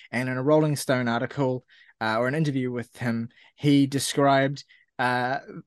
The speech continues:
uh, th-, these descriptions of it sound so funny to me. So I'm just gonna quote from the Rolling Stone article here. "Saunders claims he is one of a handful of people who have listened to the solo album from start to finish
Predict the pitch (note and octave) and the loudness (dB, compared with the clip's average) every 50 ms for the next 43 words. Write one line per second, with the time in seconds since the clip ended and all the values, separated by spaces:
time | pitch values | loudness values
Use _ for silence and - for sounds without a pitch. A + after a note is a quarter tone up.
0 | _ - F#3+ F#3 E3+ G3+ G#3 G3+ F#3 G3 G3+ F#3+ - F3+ D#3 - - D#3+ C#3+ - | _ 0 0 2 2 2 2 2 0 -2 -4 -2 -4 -6 -6 -4 -4 -6 -6 -6
1 | - C#3 C3+ C3+ B2 A#2+ B2 A#2 - - A#2+ A2+ G#2+ - B2+ A#2+ G#2+ - A2+ A2 | -6 -6 -4 -4 -6 -6 -8 -10 -8 -8 -6 -6 -6 -6 -6 -6 -6 -6 -8 -8
2 | A2 G#2+ - G#2+ G#2 G#2+ G#2 A2+ - _ - - - - - _ _ - - G#3 | -8 -8 -10 -10 -10 -10 -10 -10 -12 _ -20 -20 -20 -20 -20 _ _ -2 4 4
3 | A3 A#3+ - F#3 F3+ G3+ G#3+ - A3+ F3 D#3 C#3+ - - - - - D#3 C#3+ C#3+ | 6 6 4 2 2 0 0 0 0 0 0 -2 -4 -8 -12 -4 -2 0 0 0
4 | C#3+ - C#3+ C3 C3+ B2+ C3 B2 A#2+ B2 A#2 - - A#2+ A2 A2 G#2 G#2 G#2 - | -2 -6 -8 -8 -6 -6 -4 -4 -4 -6 -8 -8 -6 -4 -4 -4 -4 -6 -8 -10
5 | - A2+ G#2 G#2+ G#2 G2+ - _ - _ _ _ - - - A3 B3 B3 A#3 A3 | -12 -12 -12 -12 -12 -14 -14 _ -20 _ _ _ -4 2 4 6 6 6 6 4
6 | F#3+ - - - G3+ F#3+ F3+ F#3 F3+ D#3+ - F3 D#3 C#3+ C#3+ D#3+ D3+ D#3+ E3 D#3+ | 4 2 -2 -2 0 0 0 0 -2 -4 -4 -4 -4 -4 -4 -6 -6 -4 -4 -2
7 | C#3+ C#3+ B2 C#3 E3+ F3+ F#3 E3 - E3+ D3+ - - D3 C#3 C3+ C3 B2 A#2+ A#2+ | -2 -4 -4 -4 -4 -6 -6 -4 -4 -4 -4 -2 -4 -4 -4 -4 -4 -4 -4 -4
8 | C#3 C#3+ - D#3+ D3 C#3+ C3 B2+ A#2 - - C3 B2+ B2+ B2 B2 B2 B2 A#2+ A#2 | -4 -6 -6 -6 -6 -6 -6 -8 -6 -6 -4 -4 -2 -2 -2 -4 -4 -4 -6 -6
9 | G#2 A#2+ A2+ - C#3+ C#3 C3+ B2 A2+ - C3+ A2+ F#2+ F#2+ - - | -10 -14 -10 -4 -4 -4 -4 -4 -6 -8 -8 -8 -8 -8 -10 -14